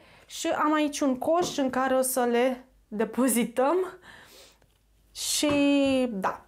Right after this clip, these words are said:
vom vorbi așa pe scurt despre fiecare, să vedem ce mai e de, uh, văzut. <laughs> Haideți să începem. Cu ce să încep? Hai că încep, uitați, de aici.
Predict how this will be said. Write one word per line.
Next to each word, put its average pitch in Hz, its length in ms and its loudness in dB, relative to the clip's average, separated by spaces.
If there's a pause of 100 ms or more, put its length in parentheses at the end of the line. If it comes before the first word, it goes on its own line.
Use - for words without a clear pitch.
(920)
vom 269 240 2
vorbi 277 420 0
așa 269 160 0
pe 226 140 -2
scurt 294 240 -2
despre 247 260 0
fiecare, 262 460 0
să 285 100 -4
vedem 277 240 0
ce 262 180 -4
mai 220 380 0
e 226 140 2
de, 208 360 0 (840)
uh, - 220 -2
văzut. 196 680 0 (200)
<laughs> - 1400 -6
Haideți 415 340 -2
să 370 60 0
începem. 214 1200 0 (540)
Cu - 80 -20
ce - 180 0
să 254 140 0
încep? 226 280 0
Hai 294 300 -2
că 302 80 -6
încep, - 920 -6
uitați, 202 580 -4
de 196 120 -2
aici. 190 800 -2